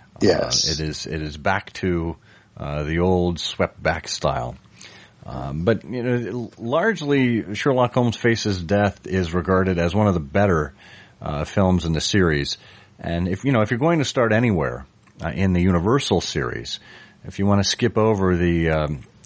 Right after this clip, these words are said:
Speaker 2: uh, the, the, the, the war-torn Sherlock Holmes, Sherlock Holmes versus the Nazis. This is a fine piece to start with, a fine movie, because it, it, it's just that classic genre of, um,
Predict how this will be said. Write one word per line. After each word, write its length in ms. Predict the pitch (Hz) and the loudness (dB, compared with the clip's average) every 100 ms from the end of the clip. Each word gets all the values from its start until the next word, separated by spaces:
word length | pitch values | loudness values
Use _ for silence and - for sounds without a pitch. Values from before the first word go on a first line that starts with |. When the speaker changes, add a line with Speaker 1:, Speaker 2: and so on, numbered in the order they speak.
| - - | -20 -10
Speaker 2:
uh, 300 | 73 64 52 | -6 -6 -6
the, 240 | - 71 | -8 -8
the, 400 | 65 69 80 80 | -6 -2 0 0
the, 200 | 76 73 62 | 0 0 0
the 160 | 80 | 0
war-torn 760 | 80 98 107 104 101 87 85 80 | 0 0 0 0 0 2 0 0
Sherlock 440 | - 92 80 76 | 0 0 0 -2
Holmes, 360 | - 67 67 71 | -4 -6 -8 -10
Sherlock 340 | 87 80 76 | -6 -4 -4
Holmes 240 | 82 78 78 | -4 -4 -4
versus 300 | 82 - 76 | -6 -6 -8
the 100 | 76 | -4
Nazis. 600 | 80 90 - 71 67 - - - - | -2 -2 -2 -6 -8 -12 -18 -20 -10
This 540 | 85 123 113 - - - - - - | 0 2 2 -2 -8 -10 -20 -20 -2
is 500 | 92 90 87 80 - | 2 4 2 0 -4
a 200 | 82 80 | -4 -6
fine 680 | - 104 101 101 95 92 76 | -4 0 2 2 2 0 -4
piece 500 | - 92 80 - - - - _ - | -2 0 0 -2 -4 -10 -20 _ -6
to 260 | 85 76 | -4 -4
start 380 | 69 - 80 71 | -4 0 0 0
with, 140 | 65 | -6
a 40 | 65 | -10
fine 300 | - 85 82 | -2 0 0
movie, 280 | 80 69 65 | -2 -4 -6
because 420 | 73 82 73 - - - - | -6 -4 -4 -6 -14 -18 -2
it, 160 | 131 - | -2 0
it, 220 | 113 101 | 0 0
it's 240 | 120 160 - | -2 -2 -8
just 280 | - 175 - | -2 -2 2
that 180 | 120 | 0
classic 520 | - 127 123 - 110 - | 0 -2 -2 0 -2 -2
genre 640 | 87 95 101 92 76 69 69 | 0 2 4 2 0 -2 -4
of, 300 | 82 - 85 | -8 -6 -2
um, 400 | 80 78 76 | 0 0 -4